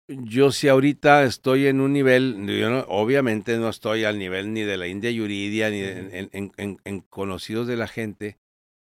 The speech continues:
Speaker 1: pero creo que si, si brinqué un poquito de lo desconocido que yo iba a ser menos desconocido,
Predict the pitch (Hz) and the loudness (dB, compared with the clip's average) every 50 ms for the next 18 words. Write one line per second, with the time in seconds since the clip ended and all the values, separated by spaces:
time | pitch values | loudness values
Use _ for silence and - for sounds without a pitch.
0 | _ _ _ _ - 123 117 127 104 - 135 147 131 127 170 156 131 - - 135 | _ _ _ _ 0 2 2 2 2 2 2 2 2 2 0 0 0 0 0 0
1 | 131 131 - 101 - - - 123 113 113 123 120 113 92 - 151 165 156 160 175 | 0 0 -2 -4 -6 -4 -2 -2 0 2 0 0 0 0 0 0 0 0 -2 -4
2 | 139 - - 147 - - - 135 123 117 113 113 113 104 92 - 107 104 104 92 | -4 -4 -4 -6 -4 0 2 4 4 6 6 4 4 2 2 0 -2 -4 -2 -2
3 | - 123 135 127 - 123 117 120 123 123 127 123 120 117 104 - 98 104 - 123 | -2 -2 -2 -2 -2 -2 0 2 2 2 4 4 2 2 0 -2 -4 -4 -2 -2
4 | 120 113 - 101 113 117 120 131 139 131 120 117 - - 113 101 98 92 - - | -2 -2 -2 -4 -2 -2 0 0 0 -2 -2 -4 -6 -4 -4 -4 -4 -6 -8 -8
5 | 98 95 98 123 147 151 | -8 -6 -6 -8 -10 -12